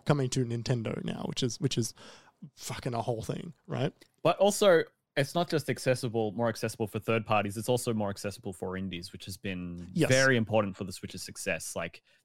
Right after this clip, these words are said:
Speaker 2: that a small team can turn around and, and make a Switch port without too much fuss is very important for the, for Nintendo.
Speaker 1: Yeah, yeah, that, that, that, that's what I mean by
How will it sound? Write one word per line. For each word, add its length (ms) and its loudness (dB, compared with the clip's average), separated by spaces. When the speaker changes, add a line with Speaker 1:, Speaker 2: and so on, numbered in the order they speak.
Speaker 2:
that 100 2
a 80 4
small 340 6
team 360 4
can 400 -2
turn 240 -2
around 240 -2
and, 320 -8
and 440 -6
make 300 0
a 100 -2
Switch 380 -6
port 420 -2
without 480 2
too 160 0
much 220 2
fuss 320 2
is 240 -10
very 320 0
important 460 -12
for 140 -10
the, 220 -10
for 260 -8
Nintendo. 440 -16
Speaker 1:
Yeah, 300 6
yeah, 180 2
that, 180 2
that, 140 2
that, 140 2
that's 200 4
what 80 4
I 80 4
mean 280 -2
by 300 -2